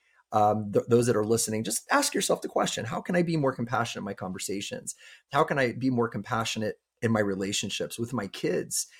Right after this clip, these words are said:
How can I be more compassionate to my significant others? How can I be more compassionate to my colleagues and coworkers?"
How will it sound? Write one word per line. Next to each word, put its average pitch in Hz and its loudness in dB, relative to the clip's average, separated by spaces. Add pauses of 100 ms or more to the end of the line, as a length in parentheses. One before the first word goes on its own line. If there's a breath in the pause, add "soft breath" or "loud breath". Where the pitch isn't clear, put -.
(140 loud breath)
How 156 2
can 170 0
I - 2
be 143 0
more 123 2
compassionate 117 -4
to - -8
my 104 -4
significant 98 -4
others? 95 -2
How 123 0
can 151 0
I - 2
be 117 4
more 110 4
compassionate 107 -2
to - -14
my 98 -4
colleagues 101 -2
and 92 -12
coworkers?" 98 -6